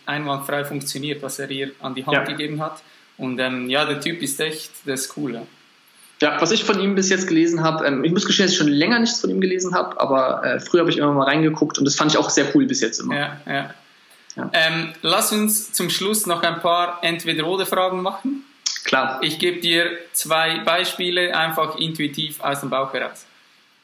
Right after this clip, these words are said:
Speaker 1: Talent oder harte Arbeit?
Speaker 2: Harte Arbeit.
Speaker 1: Berge oder Meer?
Speaker 2: Meer.
Speaker 1: Selbst kochen oder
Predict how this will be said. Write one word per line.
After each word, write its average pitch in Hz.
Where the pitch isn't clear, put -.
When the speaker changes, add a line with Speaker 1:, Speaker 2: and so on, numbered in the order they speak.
Speaker 1:
Talent 170
oder 156
harte 156
Arbeit? 135
Speaker 2:
Harte 131
Arbeit. 120
Speaker 1:
Berge 175
oder 151
Meer? 143
Speaker 2:
Meer. -
Speaker 1:
Selbst 208
kochen 190
oder 156